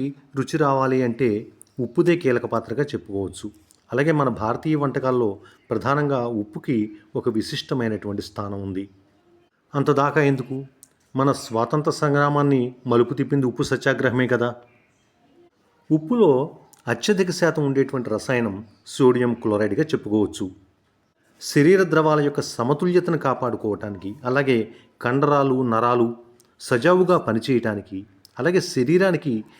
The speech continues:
సాపేక్షంగా తక్కువ మొత్తంలో ఈ ఉప్పు యొక్క అవసరం ఉంటుంది. మరి ఇంత కీలకమైనటువంటి, ఇంత విలువైనటువంటి ఉప్పు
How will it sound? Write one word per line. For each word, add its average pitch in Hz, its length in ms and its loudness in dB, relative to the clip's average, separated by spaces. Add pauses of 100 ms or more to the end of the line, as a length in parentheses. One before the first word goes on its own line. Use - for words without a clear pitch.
(140)
సాపేక్షంగా 123 840 -2 (520)
తక్కువ 202 320 2
మొత్తంలో 117 480 -2 (960)
ఈ 139 140 0
ఉప్పు 113 280 -2
యొక్క 135 220 2
అవసరం 104 380 -4 (340)
ఉంటుంది. 98 380 -4 (1080)
మరి 202 160 2
ఇంత 185 200 2
కీలకమైనటువంటి, 143 960 0 (480)
ఇంత 151 200 -2
విలువైనటువంటి 151 840 4 (560)
ఉప్పు 151 320 2